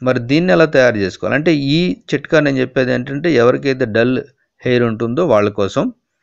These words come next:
ఒక బౌల్లో బీరు వేయాలి, దాన్ని ఇరవై నాలుగు గంటలు అలాగే ఉంచుకోవాలి.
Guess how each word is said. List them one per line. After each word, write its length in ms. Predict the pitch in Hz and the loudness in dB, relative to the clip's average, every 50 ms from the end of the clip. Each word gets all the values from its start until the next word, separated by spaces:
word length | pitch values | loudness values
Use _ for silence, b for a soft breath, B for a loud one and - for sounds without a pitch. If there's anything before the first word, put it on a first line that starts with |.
| b b b b b b b b b b b | b b b b b b b b b b b
ఒక 240 | 120 120 - 139 127 | -6 0 4 4 4
బౌల్లో 800 | 123 120 127 135 147 170 190 185 175 151 139 143 156 170 202 214 _ _ _ _ - | 4 4 4 4 6 6 6 6 6 6 6 4 2 -2 -6 -10 _ _ _ _ -10
బీరు 540 | 110 120 139 156 175 170 165 160 151 - - | -2 2 4 4 6 4 4 2 0 -2 -6
వేయాలి, 720 | 107 104 110 117 123 123 123 123 117 120 147 247 277 277 _ _ _ _ 107 | -6 -4 -2 0 0 2 2 2 2 2 2 0 -2 -6 _ _ _ _ -2
దాన్ని 300 | 113 120 123 127 123 120 | 0 0 2 2 0 0
ఇరవై 220 | 117 123 123 120 | 2 2 0 0
నాలుగు 380 | 120 117 110 110 110 107 98 113 | 0 0 0 0 -2 -2 -2 -2
గంటలు 280 | 113 127 135 151 135 | -2 -2 0 0 2
అలాగే 200 | 110 104 110 120 | 2 2 2 0
ఉంచుకోవాలి. 640 | 131 120 101 92 - _ - 87 80 78 64 - _ | 0 -2 -4 -6 -10 _ -8 -6 -6 -6 -8 -12 _